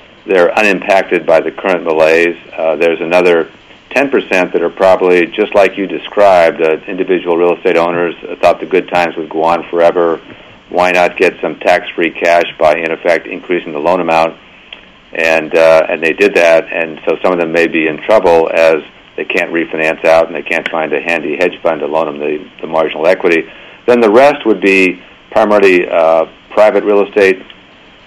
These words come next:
financing vehicles and buying vehicles, like some of the pools that we talked about that went in and bought with high leverage. Uh, so they bought with eighty-five or ninety percent leverage 'cause they could get the financing, and of course,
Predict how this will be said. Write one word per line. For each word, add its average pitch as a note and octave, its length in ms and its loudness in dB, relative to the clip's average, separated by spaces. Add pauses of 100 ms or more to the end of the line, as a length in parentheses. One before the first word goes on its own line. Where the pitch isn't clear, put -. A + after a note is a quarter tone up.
(140)
financing F#2+ 500 -2
vehicles F#2 480 2
and D#2+ 160 -4
buying E2+ 300 2
vehicles, F#2 400 0
like D2+ 180 -2
some F2+ 100 -4
of D#2+ 80 -2
the D2+ 60 -2
pools G2 380 0
that F2 80 -4
we D#2+ 100 -4
talked E2+ 320 0
about E2 320 2
that E2+ 160 -2
went F2+ 160 -2
in F2+ 100 0
and D#2+ 200 -4
bought F2 240 4
with E2 100 -2
high F2 220 0
leverage. E2+ 580 0 (600)
Uh, D2+ 300 2
so E2+ 80 -2
they E2+ 100 4
bought E2 200 4
with D#2+ 100 -2
eighty-five F2 640 2
or D#2+ 60 0
ninety E2 280 -2
percent E2 400 -8
leverage E2 360 0
'cause D#2+ 100 -8
they D2 80 -4
could C#2+ 140 -8
get E2+ 180 -2
the E2 80 -8
financing, E2+ 540 -6
and D#2+ 80 -6
of D2+ 80 -10
course, F2 240 0